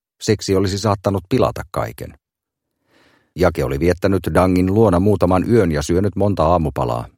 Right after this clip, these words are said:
mutta fyysistä läheisyyttä ei halauksia lukuun ottamatta ollut juurikaan ollut. Dang oli pelastanut Jaken monista pahoista paikoista, lähinnä kännisistä sekoiluista, sekä lähes päivittäin tuupannut hänet ylös huonoista fiiliksistä.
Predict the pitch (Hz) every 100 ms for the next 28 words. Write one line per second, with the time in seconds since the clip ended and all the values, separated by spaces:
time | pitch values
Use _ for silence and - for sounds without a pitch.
0 | _ 113 104 117 131 85 76 76 82 80
1 | 67 - 65 - 67 71 73 78 69 -
2 | 76 90 90 82 78 - 80 76 82 87
3 | 80 80 76 76 90 92 62 62 - -
4 | _ _ _ _ _ _ _ _ - 98
5 | 92 98 92 104 98 - 95 85 104 101
6 | 92 101 107 76 - 69 71 67 69 -
7 | 69 90 73 64 67 - 71 - _ -
8 | 73 73 82 92 - 90 87 82 95 -
9 | 98 117 90 71 65 65 - 69 - _
10 | _ _ _ - 117 120 123 127 107 127
11 | 127 95 - 107 90 117 107 87 82 98
12 | 107 104 104 85 - 85 71 71 - 73
13 | 69 - - - - -